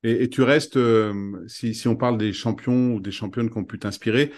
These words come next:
tu restes dans les sports de la raquette, Nadal, ou est-ce qu'il y a, je sais pas, un LeBron James en N B A ou des Carl Lewis en athlétisme pour les anciens, tout ça ? Est-ce que,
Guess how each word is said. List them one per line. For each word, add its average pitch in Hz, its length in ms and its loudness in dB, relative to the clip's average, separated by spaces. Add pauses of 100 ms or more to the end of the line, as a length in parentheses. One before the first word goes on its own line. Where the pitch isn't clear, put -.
(240)
tu - 120 2
restes 127 260 4
dans 120 80 4
les 117 100 4
sports 117 220 0
de 117 80 0
la 117 160 0
raquette, 135 520 0
Nadal, 123 380 2
ou 131 100 4
est-ce - 120 -2
qu'il 113 200 0
y 104 60 -6
a, 98 200 -6
je - 80 -16
sais - 40 -20
pas, 110 140 -6
un 95 120 -2
LeBron 92 320 0
James 104 300 0
en 95 80 -4
N 92 140 -2
B 87 40 -4
A 104 320 2
ou 107 120 -2
des 92 300 -4 (280)
Carl 98 240 0
Lewis 98 340 0
en 92 80 -2
athlétisme 95 680 -6
pour 92 220 -4
les 87 180 -4
anciens, 104 320 -2
tout - 100 -16
ça ? 127 160 2
Est-ce 120 140 0
que, 117 220 4